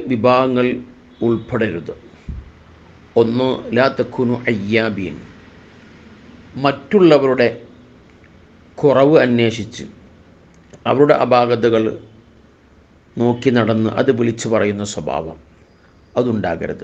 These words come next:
മറ്റുള്ളവരെ അയ്ബിലാക്കുക. വലാ മദ്ദാഹീന, അമിതമായി പ്രശംസിക്കുക.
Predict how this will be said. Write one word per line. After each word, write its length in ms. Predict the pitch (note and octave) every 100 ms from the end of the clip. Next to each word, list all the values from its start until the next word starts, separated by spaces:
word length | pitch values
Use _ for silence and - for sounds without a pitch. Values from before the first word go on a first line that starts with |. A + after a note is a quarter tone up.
| -
മറ്റുള്ളവരെ 640 | A2 - C#3 A#2 G#2 A#2 -
അയ്ബിലാക്കുക. 800 | A2 G2+ A#2 G2 D#2+ - - - - - - _ - - - - _ - - - _ - _ _ - - - -
വലാ 340 | C#3 D#3+ F#3+ F#3
മദ്ദാഹീന, 800 | D3 B2 B2+ E3 D#3+ D#3+ A#2 G2+ - - - _ _ _ _ _ - -
അമിതമായി 840 | B2 D3 E3+ E3 G3 F3 E3 D#3 D3+
പ്രശംസിക്കുക. 800 | C#3 C3 C3 A#2+ A2 - D2